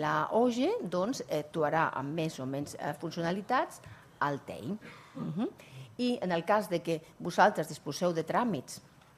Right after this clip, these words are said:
que no, no són objecte ni de passar per la tais, ni tenen tota la colla a nivell de serveis total amb la, amb el pla fue i, per tant, amb la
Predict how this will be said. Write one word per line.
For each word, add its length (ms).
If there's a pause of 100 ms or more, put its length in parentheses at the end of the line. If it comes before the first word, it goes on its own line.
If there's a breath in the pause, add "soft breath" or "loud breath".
(960)
que 220
no, 580
no 220
són 180
objecte 400
ni 80
de 160
passar 320
per 140 (100)
la 140
tais, 340
ni 140 (100)
tenen 240
tota 240
la 80
colla 240
a 80
nivell 240
de 80
serveis 540
total 400 (420 loud breath)
amb 220
la, 80 (400)
amb 100
el 80
pla 160
fue 220
i, 60
per 160
tant, 120
amb 160
la 80